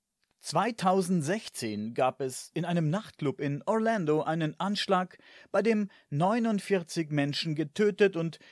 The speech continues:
dreiundfünfzig verletzt wurden. Auch dieses Desaster hätte verhindert werden können,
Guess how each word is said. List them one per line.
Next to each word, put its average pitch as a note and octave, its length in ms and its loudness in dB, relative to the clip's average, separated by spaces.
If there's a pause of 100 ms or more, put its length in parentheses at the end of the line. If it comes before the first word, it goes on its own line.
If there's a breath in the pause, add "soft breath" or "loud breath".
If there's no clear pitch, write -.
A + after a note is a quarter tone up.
(140 loud breath)
dreiundfünfzig E3 1080 -4 (120)
verletzt A3 600 -4
wurden. A#2+ 400 -6 (1000)
Auch G#3+ 340 4
dieses A3+ 460 -2
Desaster D#3+ 840 0
hätte A#3+ 340 -2
verhindert G#3+ 540 2
werden C#3+ 240 0
können, F#3+ 520 0